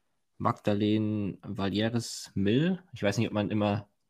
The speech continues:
Mill dazu sagen muss, weil die Kommentatoren haben's immer weggelassen, aber das ist der volle Name. Ähm, die hat sich da im der letzten Abfahrt eigentlich abgesetzt von dem Rest der Gruppe, der nur noch bei ihr war, mit Silvia Persico, mit Ashley Mooman Pasio und Mavi Garcia.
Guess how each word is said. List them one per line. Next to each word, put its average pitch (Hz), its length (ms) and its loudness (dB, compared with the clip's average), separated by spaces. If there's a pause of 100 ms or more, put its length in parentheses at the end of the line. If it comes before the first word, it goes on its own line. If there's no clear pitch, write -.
Mill 101 200 0
dazu 95 300 0
sagen 123 260 2
muss, 127 380 0
weil 101 200 -6
die 104 80 -10
Kommentatoren 104 480 -2
haben's 101 140 -4
immer 95 160 -4
weggelassen, 127 560 -2
aber 90 400 0 (360)
das 110 120 -8
ist 104 140 -4
der 92 80 0
volle 113 280 2
Name. 117 440 2 (640)
Ähm, 104 540 6 (160)
die 117 60 6
hat 110 80 8
sich - 100 -8
da 101 140 6
im 101 360 2 (1120)
der - 180 -4
letzten - 420 -2
Abfahrt - 520 2
eigentlich 92 360 -6
abgesetzt 101 480 0
von 104 140 -4
dem 101 180 0
Rest - 360 -2
der 95 100 0
Gruppe, 107 320 0
der 101 100 2
nur 104 80 -2
noch 104 160 0
bei 104 140 0
ihr 101 180 0
war, 104 140 2
mit 90 240 -4
Silvia 101 340 -2
Persico, 101 580 0
mit 95 160 -4
Ashley 98 260 -4
Mooman 104 280 0
Pasio 107 420 2
und 104 160 0
Mavi 101 220 2
Garcia. 120 580 0